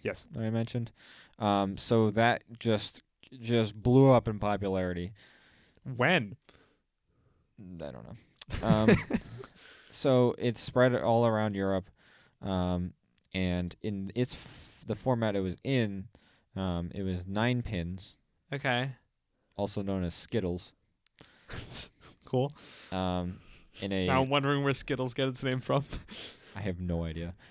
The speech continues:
Speaker 2: It's like a diamond shape. It was one, two, three,
Speaker 1: Oh.
Speaker 2: two, one.
Speaker 1: Yeah, okay. I feel like I've seen this before somewhere.
Speaker 2: Yeah. Um, so by fourteen fifty-five, uh, lawn bowling in England became an all-weather sport because they started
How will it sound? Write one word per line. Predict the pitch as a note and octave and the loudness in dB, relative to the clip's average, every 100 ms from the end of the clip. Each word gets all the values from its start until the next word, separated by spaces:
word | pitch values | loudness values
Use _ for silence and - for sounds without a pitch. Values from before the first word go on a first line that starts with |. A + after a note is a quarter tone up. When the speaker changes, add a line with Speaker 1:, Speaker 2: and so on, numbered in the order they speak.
| - | -14
Speaker 2:
It's | - | -4
like | B2 | -2
a | A2 | -2
diamond | E2+ F2 F#2+ G2 F#2+ | 0 0 0 -4 -6
shape. | - G2+ F#2+ | -2 -2 -2
It | |
was | E2+ E2 | -6 -8
one, | F#2 F#2+ G2 G2+ | -6 -4 -4 -10
two, | - G2+ F#2+ | -10 -6 -4
three, | - | 8
Speaker 1:
Oh. | C4 F#3+ C#3 | 10 12 8
Speaker 2:
two, | - G2 F2 | 2 -4 -4
one. | D#2+ D#2+ F2+ - | -4 -4 -4 -2
Speaker 1:
Yeah, | F3+ F#3 | 6 8
okay. | G3 F3 D3+ | 8 8 6
I | |
feel | E3+ G3 | 6 4
like | F3+ | 2
I've | D#3 | 0
seen | C3 | 0
this | A#2+ - | -2 0
before | A#2+ A#2 A2+ | 0 2 2
somewhere. | A2 A2 A#2 - | 2 0 -4 -4
Speaker 2:
Yeah. | A#2 F#2 E2+ - _ _ - - _ - | 0 0 0 -8 _ _ -20 -20 _ -4
Um, | G#2 G2 F#2+ F#2 - _ _ _ _ _ _ _ _ _ _ _ - - - - - | 0 2 0 -2 -8 _ _ _ _ _ _ _ _ _ _ _ -20 -20 -20 -20 -12
so | - B2 A#2 A2+ A2 A2 A2 G#2 | -2 4 6 6 6 4 2 2
by | A2 A2 | 2 2
fourteen | - C#3+ - C#3+ | 2 0 2 -2
fifty-five, | B2+ B2+ A2+ G#2 - G2+ G2+ G#2 G#2+ G2 - - | 2 0 0 -2 4 4 6 4 2 0 -12 -4
uh, | G2 F2+ F2 F2+ - | 0 2 2 0 -2
lawn | G#2 G#2+ G#2+ | 2 2 2
bowling | G#2 G#2 G2+ F#2+ | 2 2 2 0
in | |
England | F#2 F#2 F#2+ F#2+ | -2 -2 -2 -4
became | F#2 F2 G2 F2+ | -6 -6 -4 -2
an | F2 | -4
all-weather | - F#2+ F#2 G2 G2 | -2 -2 0 -2 -4
sport | - G2+ G2 | -4 -2 -2
because | F2+ F2 F2 | -2 -6 -6
they | |
started | F2+ - F#2 | -4 -2 -4